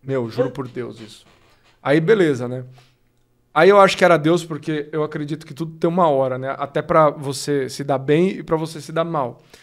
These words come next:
Cara, tinha, um, tinha uma clareirinha assim, ó.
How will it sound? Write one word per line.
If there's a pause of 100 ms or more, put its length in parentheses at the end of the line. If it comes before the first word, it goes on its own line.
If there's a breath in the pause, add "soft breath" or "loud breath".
(280 soft breath)
Cara,
tinha,
um, (140)
tinha
uma
clareirinha
assim,
ó.